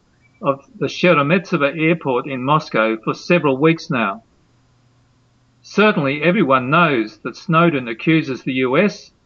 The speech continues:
and the U S accuses Snowden. Snowden accuses the U S principally because specialist U S agencies, on the basis of official information, listen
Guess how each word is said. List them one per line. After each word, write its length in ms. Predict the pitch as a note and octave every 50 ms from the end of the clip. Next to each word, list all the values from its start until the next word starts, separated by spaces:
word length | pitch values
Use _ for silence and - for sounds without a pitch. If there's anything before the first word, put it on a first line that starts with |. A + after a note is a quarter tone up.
| _ _ _ _ _ _ _ _
and 140 | F3+ F3+ F#3+
the 60 | F#3
U 240 | F3 E3+ D#3+ D3+ C#3+
S 200 | C#3 C3 - -
accuses 540 | C3+ - - D#3 C#3 B2+ A2+ C3+ B2 A2
Snowden. 540 | - - D3+ C#3+ D3 D#3+ D#3 C3+ A#2 G2 G2+ - _ _ _ _ _ _ _ - _ _ _ _ _ _ _ _ _ _ _ _ _ _ _ _ _ _ _ _ _ _ _ _
Snowden 500 | - - - F3+ G3 A3+ A#3 G#3+ G3 E3+
accuses 540 | D#3+ - - F3 E3+ F3 E3 D#3+ D3+ B2+ -
the 160 | - D3 C#3+ D#3 D#3
U 120 | D#3 D3+
S 140 | C#3 C3+ -
principally 680 | - - - F#3+ A3 G#3+ - A3+ F#3+ D#3 C3 B2 A#2
because 720 | G#2+ B2 A2+ - - - E3+ E3 D3 C3+ C3 - - - - _
specialist 680 | - - _ - F3+ F#3 F3 - D#3 C#3+ C3+ - - -
U 220 | D3 C#3+ C#3 C3
S 160 | B2 - -
agencies, 760 | C#3 D3+ E3+ F3 D3+ D3 A#2+ A2 - B2 A2+ G#2+ A2 - _ _ _ _ _ _ _ _ - - _ _ _ -
on 160 | C#3+ C#3+ C#3
the 60 | C3+
basis 500 | A#2+ B2 D#3 E3+ G3 E3+ - C#3+ - -
of 100 | C#3 A2+
official 500 | A#2+ A#2 - _ - G#3+ F3 - F3+ D3+
information, 800 | D3 C#3+ A#2+ - C3+ B2 C3 D3+ F#3 F3+ - - A#2+ A2 A#2 D#3 - _ _ _ _ _ _ _ _ _ _ _ _ _ -
listen 640 | C3 D3 G3+ A3 G#3+ - G#3 F3+ E3 E3 - -